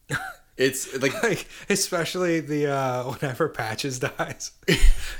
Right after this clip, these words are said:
Speaker 1: And it's like, they don't exactly sell, "Sorry, your dodgeball coach got crushed by seven tons of iron <laughs> Hallmark cards."
Speaker 2: Oh my God, like, oh,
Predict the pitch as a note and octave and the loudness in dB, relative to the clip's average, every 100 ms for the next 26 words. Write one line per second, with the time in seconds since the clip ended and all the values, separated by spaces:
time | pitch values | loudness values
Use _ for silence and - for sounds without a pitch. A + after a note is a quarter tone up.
0 | - - - G#3 - - - G3 B2 - | -14 -14 -8 -8 -8 -12 -10 -8 -8 -10
1 | - - - C3 C#3 A2+ - D3+ C#3+ C3 | -20 -14 -6 -4 -2 -4 -6 -8 -10 -10
2 | B2 C3+ A#2+ - - - - C3 C3 B2 | -8 -6 -8 -12 -16 -12 -6 -4 -2 -4
3 | A#2+ A2+ C3 A#2+ G2+ - B2 C#3 - B2 | -6 -6 -6 -6 -8 -8 -6 -6 -4 -6
4 | C3+ - - C#3+ C#3+ - C#3+ A#2 - - | -6 -6 -2 -2 -2 -4 -6 -6 -12 -16
5 | - - C3 A2 F3 C3+ C#3+ C#3+ - C3 | -6 -2 -2 -2 -6 -6 -4 -4 -2 -2
6 | A2 C3+ D3+ C#3 E3 F3 C#3+ - - D#3+ | -2 -2 -2 -4 -4 -4 -8 -14 -6 -4
7 | C3+ C3 B2 - A#2+ A#2 - - - - | -4 -4 -8 -10 -10 -10 -14 -18 -20 -20
8 | - - - - - - - - - - | -20 -20 -20 -20 -20 -20 -20 -20 -20 -20
9 | - - D#4+ D#4 C#4+ A#3+ - C3 C#3 C3+ | -20 -20 -18 -16 -16 -18 -12 -2 0 2
10 | B2 A2 G2 F#2+ - G2+ G2 F#2+ G#2 G2+ | 0 -4 -6 -8 -4 -2 0 -2 -2 -4
11 | F#2 - - - _ _ _ _ _ _ | -6 -16 -20 -20 _ _ _ _ _ _
12 | _ _ - A#2 E2+ | _ _ -2 0 0